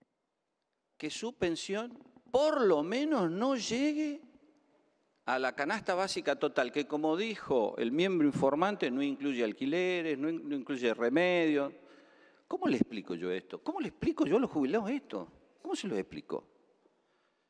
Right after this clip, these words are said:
Y sobre todo, ¿cómo se lo explico cuando tengo un D N U con cien mil millones de pesos o cien millones de dólares, pongamos como lo pongamos, destinados a la inteligencia?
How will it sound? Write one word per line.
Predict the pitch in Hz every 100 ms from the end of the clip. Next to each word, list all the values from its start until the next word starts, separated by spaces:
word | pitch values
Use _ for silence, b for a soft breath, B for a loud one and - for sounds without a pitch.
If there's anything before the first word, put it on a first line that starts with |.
| _ -
Y | 123
sobre | 147 135 139
todo, | 202 220 208
¿cómo | 202 208
se | -
lo | 190
explico | 202 196 220 220 381
cuando | - 123 113
tengo | 147 143 147
un |
D | 139 139
N | 143
U | 160 240
con | 143 101 90 85
cien | - 127 110 123
mil | 170 170
millones | 139 147 139
de | 139
pesos | 131 175 - 117
o | -
cien | 95 - 131 135
millones | 131 131 127 131
de |
dólares, | 147 202 139 90 90 - - - -
pongamos | 95 104 131 131
como | 131 131
lo | 135
pongamos, | 190 202 - 135 233 - B B B
destinados | 107 117 - 113 120 117
a | 104
la | 92
inteligencia? | 87 98 92 - 85 -